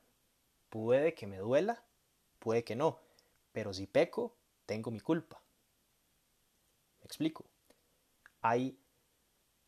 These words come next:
algo que yo hice que es culpa mía. Que me duela o no es otra cosa, pero como yo lo hice, es mi culpa.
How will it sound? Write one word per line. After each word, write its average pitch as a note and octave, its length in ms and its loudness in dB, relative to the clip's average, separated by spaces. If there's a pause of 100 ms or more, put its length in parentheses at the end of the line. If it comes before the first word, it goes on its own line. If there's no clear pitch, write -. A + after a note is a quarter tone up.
(400)
algo D3+ 460 0 (220)
que F#2 140 -14
yo A#2 160 -2
hice F#3+ 440 -4 (120)
que - 100 -14
es - 120 -10
culpa D3 460 -2
mía. B2+ 320 -4 (760)
Que - 100 -16
me F#2+ 120 -12
duela C#3+ 340 4
o - 20 -2
no E3 340 0
es G#2 140 -12
otra - 240 -6
cosa, E3+ 340 2 (520)
pero F#2+ 260 -6
como G2 300 -8
yo C3+ 140 4
lo G3+ 120 4
hice, A3+ 480 0
es - 180 -16
mi C3+ 200 -2
culpa. - 480 0